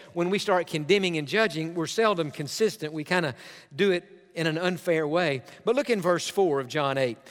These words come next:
They said to him, "Teacher, this woman was caught in adultery in the very act. Now Moses in the law commanded us that such should be stoned. But what do you say?"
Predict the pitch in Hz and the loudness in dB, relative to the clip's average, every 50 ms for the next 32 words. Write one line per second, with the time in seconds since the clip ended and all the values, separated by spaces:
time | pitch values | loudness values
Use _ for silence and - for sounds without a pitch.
0 | - - - 180 202 196 - - 254 269 247 190 165 170 156 147 - 214 240 233 | -20 -16 -2 0 0 2 4 4 4 4 4 4 2 0 -2 0 0 0 0 0
1 | - 233 220 277 277 - - 214 196 180 170 160 143 - - - 185 202 196 180 | 0 -2 -2 -2 -2 0 0 0 0 0 0 -4 -4 -4 -2 0 2 2 2 0
2 | 160 151 139 135 165 190 226 254 247 - - 160 143 151 175 165 165 151 131 139 | 0 -2 -2 0 2 2 4 2 2 0 -2 -4 -4 -2 -2 0 -2 -2 0 0
3 | 180 208 220 190 175 175 180 139 107 95 - - - - - - - - - - | 2 2 4 4 4 4 2 0 -2 -6 -10 -16 -20 -20 -20 -20 -20 -20 -20 -16
4 | - 175 170 180 170 156 156 175 233 277 285 240 147 165 160 135 175 165 160 156 | -2 2 2 4 4 4 4 4 4 4 2 0 -2 -4 -2 0 0 0 0 0
5 | 147 175 202 196 156 143 143 156 - - - - - - 185 170 156 170 196 254 | 0 2 2 2 2 0 -2 -4 -8 -12 -20 -16 -4 -2 0 0 2 2 2 2
6 | 277 254 202 160 147 139 147 175 175 - - 170 156 - - - 196 208 240 220 | 2 2 2 2 2 2 2 0 -2 -2 0 0 0 -2 -2 -2 0 0 0 0
7 | - - 175 156 151 165 180 - - - 247 233 254 269 254 190 135 120 117 120 | -4 -6 -6 -4 -2 -4 -4 -4 -4 -2 -2 0 0 0 0 -2 -4 -6 -8 -8
8 | - - 170 185 202 196 226 214 196 190 233 254 233 - - 151 120 104 90 90 | -4 -2 -2 0 2 2 0 0 0 -4 -6 -6 -8 -8 -6 -6 -8 -8 -10 -16
9 | 90 | -20